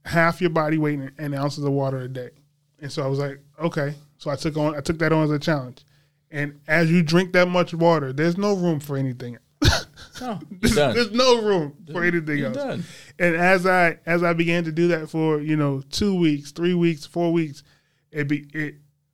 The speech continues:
Speaker 1: the, the desire for the other things kinda went away. The, the, uh, I became s-, somewhat of a water, water connoisseur
Speaker 2: But
Speaker 1: in
Speaker 2: you were
Speaker 1: a way,
Speaker 2: actually,
Speaker 1: so
Speaker 2: but you were actually hydrated now.
Speaker 1: It, right.
Speaker 2: Because when you were drinking those drinks before, you weren't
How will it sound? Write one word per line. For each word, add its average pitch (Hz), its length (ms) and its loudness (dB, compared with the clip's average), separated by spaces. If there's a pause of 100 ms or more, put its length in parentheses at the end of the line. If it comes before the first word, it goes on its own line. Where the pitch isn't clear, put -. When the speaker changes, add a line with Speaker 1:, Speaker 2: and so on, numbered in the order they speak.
Speaker 1:
the, 147 440 0
the 151 140 0
desire 151 440 2
for 160 120 -6
the 160 120 4
other 165 80 0
things 151 180 -6
kinda 143 200 -2
went 143 180 -2
away. 175 460 2 (380)
The, 147 300 0
the, 139 380 -4 (540)
uh, 135 380 -8
I 151 60 -12
became 147 360 -2
s-, 139 160 -10 (160)
somewhat 160 320 -2
of 147 100 -2
a 135 40 -6
water, 147 400 -4
water 151 320 -2
connoisseur 175 760 -2
Speaker 2:
But 170 120 -8
Speaker 1:
in 170 120 0
Speaker 2:
you 170 60 2
were 165 60 2
Speaker 1:
a 170 60 2
way, 175 80 4
Speaker 2:
actually, 147 320 0
Speaker 1:
so 143 80 -12
Speaker 2:
but 113 160 -8
you 147 80 -6
were - 40 -8
actually 113 280 -6
hydrated 110 640 -8
now. 190 60 -4
Speaker 1:
It, 196 220 4
right. 170 260 4
Speaker 2:
Because 127 220 0
when 110 200 -2
you 131 180 -2
were 117 200 -4
drinking 101 400 -10
those 101 140 -10
drinks 101 200 -10
before, 131 400 -10
you 98 160 -8
weren't 110 500 -12